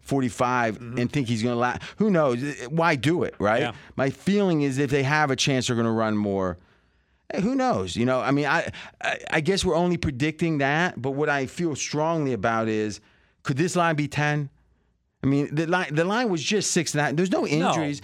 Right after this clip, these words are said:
Speaker 2: no.
Speaker 1: There's no injuries on Pitts. It's not like, inj-, meaning from last week to this week, there's no major injuries. It was six and a half. Everyone said, "Yep, sounds good."
Speaker 2: Yeah.
Speaker 1: How much did we really learn last week?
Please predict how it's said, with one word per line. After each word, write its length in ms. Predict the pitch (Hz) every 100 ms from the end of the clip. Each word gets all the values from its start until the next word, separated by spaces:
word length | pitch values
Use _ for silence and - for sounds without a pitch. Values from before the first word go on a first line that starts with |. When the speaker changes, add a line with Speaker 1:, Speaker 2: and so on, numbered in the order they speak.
| 147
Speaker 2:
no. 100 | 127
Speaker 1:
There's 100 | 101
no 140 | 254
injuries 480 | 165 196 220 196 131
on 160 | 123
Pitts. 260 | 107 123 110
It's 120 | 143
not 100 | 220
like, 120 | 214 175
inj-, 400 | 175 - 95 -
meaning 320 | 190 185 165
from 280 | - 170 151
last 300 | 151 143 156
week 160 | 143
to 80 | 131
this 240 | 113 110
week, 180 | 110 113
there's 140 | 127 143
no 100 | 156
major 320 | 139 113 113
injuries. 480 | 101 107 110 151 - _ _
It 100 | -
was 140 | 254
six 240 | - 294 -
and 80 | 233
a 40 |
half. 240 | 226 220 160
Everyone 260 | 170 190
said, 120 | - 156
"Yep, 240 | 180 196
sounds 260 | - 185 165
good." 280 | 196 135 - _
Speaker 2:
Yeah. 140 | 120 90 _
Speaker 1:
How 180 | - 180
much 200 | 226 226
did 140 | 214 185
we 120 | 196
really 380 | 175 190 196 180
learn 320 | 185 226 214
last 320 | 143 123 -
week? 400 | 98 69 50 _